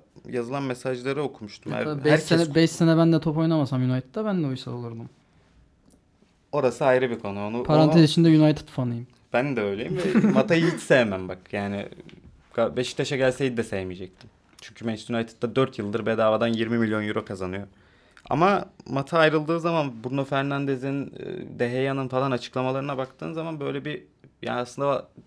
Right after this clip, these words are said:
Speaker 1: gerçekten Kante kadar iyi bir elemanmış gibi bir, e, vibe yarattılar. Mata hoca yemeye çalışır mı?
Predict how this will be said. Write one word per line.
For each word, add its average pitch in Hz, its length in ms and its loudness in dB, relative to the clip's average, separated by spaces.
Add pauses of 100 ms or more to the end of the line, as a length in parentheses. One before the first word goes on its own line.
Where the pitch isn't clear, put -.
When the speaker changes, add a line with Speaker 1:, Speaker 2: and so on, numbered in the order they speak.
(120)
Speaker 1:
gerçekten 139 500 -2
Kante 143 360 0
kadar 139 240 2
iyi 139 200 0
bir 131 40 4
elemanmış 104 720 0 (240)
gibi 104 260 -6
bir, 98 120 -4 (320)
e, 104 100 -6
vibe 107 300 0
yarattılar. 101 500 -4 (880)
Mata 160 500 2 (200)
hoca 160 240 2
yemeye 185 280 4
çalışır 190 420 -2
mı? 185 280 -2